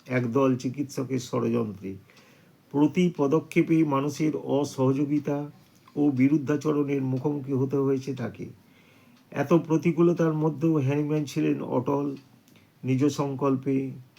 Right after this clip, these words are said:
পর্বতের মতো দৃঢ়। জীবনের শেষ পর্বে হ্যানিম্যান পেয়েছিলেন জীবনব্যাপী সংগ্রামের পুরস্কার, খ্যাতি, সম্মান, যশ, অর্থ, সাংসারিক সুখ।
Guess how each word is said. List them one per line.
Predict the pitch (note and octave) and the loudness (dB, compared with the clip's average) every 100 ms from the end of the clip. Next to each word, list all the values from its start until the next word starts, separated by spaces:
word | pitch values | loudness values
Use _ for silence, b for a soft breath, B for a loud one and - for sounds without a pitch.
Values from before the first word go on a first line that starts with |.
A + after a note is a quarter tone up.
| - | 0
পর্বতের | B2+ A#2+ B2+ C3+ C3+ | 0 2 0 0 -2
মতো | B2+ C3 B2 | -2 -2 0
দৃঢ়। | A2+ A2 G2+ - _ _ _ _ _ b b b b _ _ | 0 0 -2 -8 _ _ _ _ _ b b b b _ _
জীবনের | A2 C#3+ E3 E3+ E3+ | -2 4 6 8 6
শেষ | C#3+ - D#3 - | 2 2 0 0
পর্বে | D#3 D#3 C#3 D#3 | 0 0 2 2
হ্যানিম্যান | C3 C#3 D3 D3+ D3+ C3 | 2 2 2 2 0 0
পেয়েছিলেন | D3 D3 C3+ D3 D3+ C#3+ C3+ | 0 0 0 0 0 0 -2
জীবনব্যাপী | B2 B2+ C3+ C#3 C3+ C#3 | 0 2 2 -2 -2 -4
সংগ্রামের | C3+ C3 C3+ C#3 C#3 C3+ B2+ | -2 -2 -2 -2 -2 -4 -4
পুরস্কার, | A#2+ B2+ - - B2+ B2+ B2+ b b b b b | -4 -4 -4 -6 -4 -4 -6 b b b b b
খ্যাতি, | - C3 B2+ C#3 C3 | -6 0 0 2 0
সম্মান, | B2 B2+ B2 B2 B2+ B2+ A#2+ | 0 -4 -4 -2 0 0 0
যশ, | A#2+ B2+ C3 - | 0 2 2 -2
অর্থ, | - B2+ B2+ C3+ | -6 -6 -4 -4
সাংসারিক | B2+ - B2+ A#2 B2+ B2 A#2 | -4 -2 -6 -4 -4 -4 -4
সুখ। | - B2 A2 | -8 -6 -6